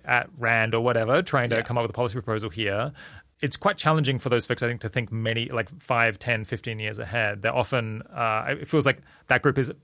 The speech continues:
Speaker 1: often very focused on problems today and problems next
Speaker 2: Yeah.
Speaker 1: year, uh, stuff that people are talking about right now.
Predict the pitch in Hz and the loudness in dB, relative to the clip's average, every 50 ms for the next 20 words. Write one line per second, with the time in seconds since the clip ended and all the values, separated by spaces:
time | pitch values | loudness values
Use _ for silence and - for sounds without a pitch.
0 | _ _ - 131 - 131 117 127 135 139 143 143 - 131 - 120 - - - 135 | _ _ 0 0 0 2 4 6 6 6 6 6 2 0 0 0 -4 -4 -6 -6
1 | 113 107 107 - - 131 127 127 113 - - 110 123 117 117 120 123 127 110 98 | -4 -6 -6 -2 -2 0 0 0 -4 -4 -4 2 4 4 4 4 2 -2 -4 -4
2 | - 120 110 110 110 101 113 110 - - - 110 117 113 104 104 104 120 113 113 | -4 -4 -4 -4 -8 -6 -8 -8 -8 -4 -4 -2 0 0 0 0 0 0 0 -2
3 | 117 - - 135 123 - - 123 - 120 123 131 120 110 - 120 - - 117 107 | -2 0 2 2 2 2 0 0 0 0 2 2 2 2 2 0 -2 -2 -2 -2
4 | 110 107 117 110 107 104 110 107 110 110 107 98 98 104 107 | -2 -2 -2 -2 -4 -4 -4 -2 0 0 0 0 -2 -4 -6